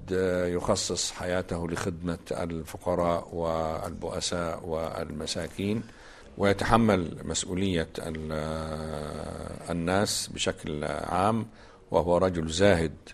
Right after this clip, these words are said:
في متعة الحياة الدنيا الزائلة. وكل هذه الصفات، هي صفات مشتركة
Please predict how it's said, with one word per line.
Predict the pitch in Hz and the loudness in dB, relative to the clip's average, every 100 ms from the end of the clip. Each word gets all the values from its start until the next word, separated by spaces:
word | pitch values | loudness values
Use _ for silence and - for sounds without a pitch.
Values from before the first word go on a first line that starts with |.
| - - - - - | -20 -20 -20 -20 -20
في | - 85 85 85 - | -8 -4 -2 -4 -4
متعة | 92 95 87 - | -2 0 0 -2
الحياة | 87 85 85 85 | -6 -2 0 -2
الدنيا | 78 78 85 85 85 | -4 -4 -2 -2 -4
الزائلة. | 78 82 85 95 104 - - - - - - | -4 -2 -2 0 -2 -2 -14 -20 -20 -18 -2
وكل | 85 87 - 104 | 2 2 0 -2
هذه | 82 95 90 80 | 0 0 0 -2
الصفات، | 76 - - 87 80 - - - - 82 82 - | -2 -4 -2 -2 -2 -6 -16 -8 -4 0 0 -2
هي | 90 85 | -4 -4
صفات | - 92 82 | -4 -4 -4
مشتركة | 85 - 92 80 - 85 | -6 -2 0 0 0 -6